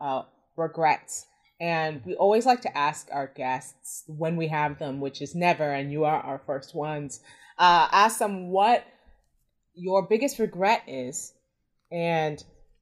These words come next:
if you could close your eyes and think about it,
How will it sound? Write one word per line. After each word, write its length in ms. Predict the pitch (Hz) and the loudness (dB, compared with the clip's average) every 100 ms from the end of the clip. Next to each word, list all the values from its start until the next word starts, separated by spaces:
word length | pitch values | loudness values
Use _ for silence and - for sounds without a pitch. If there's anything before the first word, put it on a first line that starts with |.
| _ _ _ | _ _ _
if 160 | 202 190 | -4 0
you 100 | 226 | 0
could 200 | 220 196 | 0 -2
close 320 | - 226 262 | 0 2 2
your 120 | 247 | 2
eyes 380 | 165 175 185 180 | 2 4 4 2
and 180 | 160 147 | -4 -10
think 300 | - 208 220 | -6 -4 -4
about 380 | 190 139 131 127 | -6 -4 -4 -2
it, 180 | 143 | -6